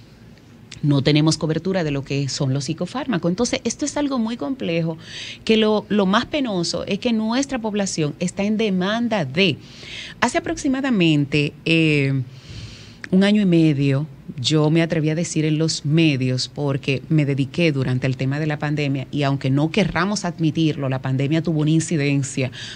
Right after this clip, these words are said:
bastante contundente en lo que es esta manifestación. ¿Por qué? Porque el que no tenía un diagnóstico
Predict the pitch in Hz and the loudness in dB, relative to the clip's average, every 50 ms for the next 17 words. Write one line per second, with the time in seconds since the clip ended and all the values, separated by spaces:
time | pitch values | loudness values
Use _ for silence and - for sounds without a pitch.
0 | - - - 135 139 - - 131 135 143 135 160 156 156 - 160 160 156 175 165 | -14 -4 -2 -2 -2 0 0 0 0 0 0 0 0 2 2 2 4 4 4 4
1 | 147 131 123 127 123 127 127 127 131 135 143 143 139 - 139 139 151 147 - 165 | 4 2 -2 -4 -4 -4 -4 -4 -2 -2 -2 -2 -2 0 0 0 2 2 0 -2
2 | 160 - 156 151 147 151 160 156 - 165 160 160 - 147 - - 202 185 156 135 | -2 -2 -2 0 2 2 0 0 -2 -4 -6 -4 -6 -8 -6 -4 -4 -2 -2 -2
3 | 135 135 196 208 208 - - 127 - 143 - - 147 143 - - 139 170 208 - | -2 0 0 -2 0 0 -2 -2 -2 -4 -4 -2 -4 -2 -2 -2 -2 0 0 0
4 | 247 240 240 240 233 226 220 202 196 202 214 226 233 - - 214 - 233 254 - | -2 -2 -2 0 0 0 0 0 0 -2 -2 -4 -4 -6 -8 -8 -6 -8 -10 -10